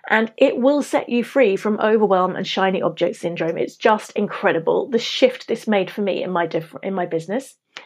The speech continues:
And me, <laughs> I'm gonna be teaching you how to spot the self-sabotaging early warning signs for imposter syndrome before they get in your way, and letting you know specifically what you can do about them next year.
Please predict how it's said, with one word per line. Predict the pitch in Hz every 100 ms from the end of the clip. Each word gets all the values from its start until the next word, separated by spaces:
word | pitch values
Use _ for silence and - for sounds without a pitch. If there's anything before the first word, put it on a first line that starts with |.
| -
And | 403 392
me, | 480 440 240 160 _
<laughs> | - 220 -
I'm | 392 392
gonna | - 392
be | 330
teaching | - 311 - 311
you | 254
how | 254 262
to |
spot | 269 - - 226 220 - - - - - -
the |
self-sabotaging | 226 214 214 - 247 254 240 233 226 208
early | - 196 208
warning | 330 370 254
signs | 240 208 190 -
for |
imposter | - 226 480 466 -
syndrome | 247 196 160 185 226 - - - -
before | 254 320 - - 370 247 165 175 - 208
they | 185
get | 190
in | 190
your | 170
way, | 156 151 156 269 - - - -
and | 254 285 294
letting | 294 311
you | 294
know | 240 214 208 208
specifically | - - 247 - - 285 - - - 180
what | 180 190 - 220
you | 202
can | - 196
do | 165 165 160
about | 175 160 160 -
them | 175
next | 170 160 - -
year. | 135 -